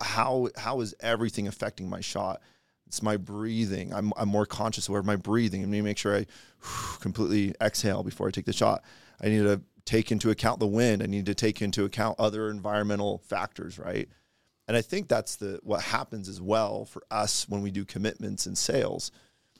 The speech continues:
is we become more aware of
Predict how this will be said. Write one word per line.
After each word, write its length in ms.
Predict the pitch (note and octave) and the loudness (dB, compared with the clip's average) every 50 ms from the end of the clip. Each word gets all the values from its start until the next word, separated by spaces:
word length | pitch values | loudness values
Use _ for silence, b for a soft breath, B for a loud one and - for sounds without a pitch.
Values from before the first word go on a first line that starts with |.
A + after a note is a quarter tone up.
| _ _ - | _ _ 0
is 460 | - A2 A2 G#2+ G#2 G2+ G2 - - - - | 2 4 4 4 4 2 0 -2 -4 -4 -2
we 140 | A2+ A2 | -2 0
become 300 | G#2+ G#2+ F#2 - C3 C3+ | 0 0 0 0 0 0
more 480 | A#2 G#2 G#2 G#2 A2 A#2 B2 C#3 D3 - - | 0 -2 0 2 4 4 4 4 2 0 -2
aware 720 | A2+ G#2 G2+ G2 G#2 G#2+ G#2 G2+ G2+ F#2 F#2+ G#2 G#2 - _ _ _ _ _ _ _ - | -2 -2 -2 0 0 0 0 0 -2 -4 -6 -8 -10 -12 _ _ _ _ _ _ _ 0
of 260 | A2 A2 G#2+ F#2 | 0 0 0 -2